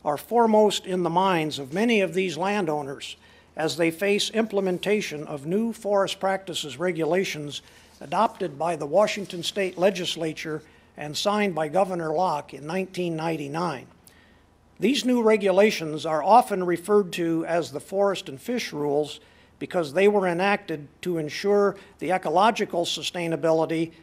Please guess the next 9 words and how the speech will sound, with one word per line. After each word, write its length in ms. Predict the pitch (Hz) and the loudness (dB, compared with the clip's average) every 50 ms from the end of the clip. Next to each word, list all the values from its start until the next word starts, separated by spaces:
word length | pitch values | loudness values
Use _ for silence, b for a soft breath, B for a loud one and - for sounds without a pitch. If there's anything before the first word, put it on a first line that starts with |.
| B B B B - | B B B B -4
of 140 | 143 143 156 | -2 0 0
our 120 | 147 143 | 0 0
state's 420 | 135 - - 180 175 165 170 - | 0 -2 0 0 0 0 -2 -4
forested, 640 | - - 180 185 196 196 185 - - - 180 170 151 | -6 -4 -2 0 0 0 0 -2 -4 -6 -6 -6 -4
riparian, 720 | 139 147 151 143 - - 185 202 208 196 196 185 185 180 147 | -4 -4 -4 -4 -4 -4 -2 -2 0 0 0 -2 -2 -4 -4
wetland, 560 | 127 165 185 196 - 170 175 175 175 160 139 147 | -2 0 -2 -2 -2 -4 -6 -4 -4 -6 -6 -8
and 140 | 139 147 | -10 -10
associated 720 | 131 - - - 202 202 - - 180 160 160 160 139 147 135 | -10 -8 -6 -4 -4 -4 -4 -6 -6 -6 -6 -4 -6 -6 -4
resources 800 | 143 190 220 208 - - 170 156 147 135 - 170 151 147 139 | -4 -4 -2 -2 -2 -2 -2 -2 -2 -2 -4 -4 -6 -6 -10